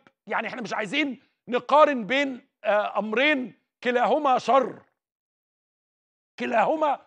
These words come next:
شر. أنا بقول لي بس للسيد خلف الحبتور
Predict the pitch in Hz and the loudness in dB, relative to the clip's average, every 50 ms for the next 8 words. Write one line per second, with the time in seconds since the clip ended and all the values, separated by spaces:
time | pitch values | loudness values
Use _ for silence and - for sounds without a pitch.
0 | _ _ - - 254 285 285 247 196 - - - _ _ _ _ _ _ _ _ | _ _ -2 2 4 4 4 4 0 -8 -14 -20 _ _ _ _ _ _ _ _
1 | - - 226 233 220 262 302 285 254 233 277 277 - - - _ _ _ _ _ | -6 -4 -2 0 0 0 0 0 2 2 2 2 0 -2 -16 _ _ _ _ _
2 | - 185 208 208 202 202 - - 247 277 277 254 220 - - 247 285 262 - 214 | -6 -4 -4 -4 -4 -8 -6 -2 0 0 0 0 -2 -4 -2 0 0 0 -2 -4
3 | - - 208 - - 285 320 349 359 277 226 | -6 -8 -8 -6 -4 -2 -2 -2 -2 -4 -8